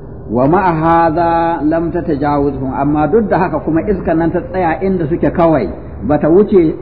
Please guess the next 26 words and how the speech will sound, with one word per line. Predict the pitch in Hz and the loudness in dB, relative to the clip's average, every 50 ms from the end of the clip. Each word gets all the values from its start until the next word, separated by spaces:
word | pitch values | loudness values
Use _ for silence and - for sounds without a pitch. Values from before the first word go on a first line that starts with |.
| - - - | -10 -8 -4
ta | - 175 180 180 | -2 -2 -2 0
samu | - 151 147 147 151 | 0 0 0 0 0
sauran | - 160 156 156 156 | -2 -2 -2 -2 -2
mutanen | 156 156 - 147 135 135 139 135 | -2 -2 -2 -2 -2 0 0 0
Madina | 131 107 110 117 117 107 85 | -2 -2 -2 -4 -4 -4 -6
ba. | 82 80 76 - - - - - - - - - - - - - - - - - - - - - - - - - - - - - - - 139 | -8 -10 -10 -12 -12 -14 -14 -14 -14 -14 -14 -12 -12 -12 -12 -12 -12 -14 -14 -14 -14 -14 -12 -14 -14 -14 -14 -14 -14 -14 -14 -12 -6 0 2
Wa | 180 254 | 4 4
junudan | 240 262 233 226 226 226 208 202 185 | 4 4 4 4 4 4 4 4 4
lam | 185 185 180 | 2 2 2
taraha, | - 165 151 156 156 160 160 156 | 0 -2 -2 -2 0 0 0 2
da | 175 | 2
wasu | 202 226 226 240 | 2 2 2 2
rundunoni | 233 220 220 220 226 214 190 214 214 214 214 214 208 214 208 | 2 2 4 4 4 4 4 2 2 4 4 4 4 4 2
waɗanda | 220 214 196 190 180 190 | 2 2 0 -2 -2 -2
yake | 180 185 185 | -2 -2 -2
ba | 160 151 | -2 -4
ku | 139 127 131 | -4 -4 0
gansu | 175 185 190 - 180 147 | 0 0 0 0 -2 -2
ba, | 120 120 113 113 113 - - - - - - - - - - - - - - - - - - - | -2 -2 -4 -4 -6 -10 -14 -16 -16 -14 -14 -12 -12 -12 -12 -12 -12 -12 -12 -12 -12 -12 -6 -2
wato | 135 143 151 151 160 | 0 0 0 0 0
waɗanda | 151 175 190 185 170 160 151 160 | -2 -2 -2 -2 -2 -2 0 0
yake | 175 175 - 180 165 160 156 | -2 0 0 0 0 0 0
abin | 139 143 147 156 160 | -2 -2 -2 -2 -2
nan | 160 151 - | -2 -2 0
ala | 156 160 165 175 170 | 0 2 2 4 4
rihin, | 175 175 170 147 - - | 4 4 4 2 0 -4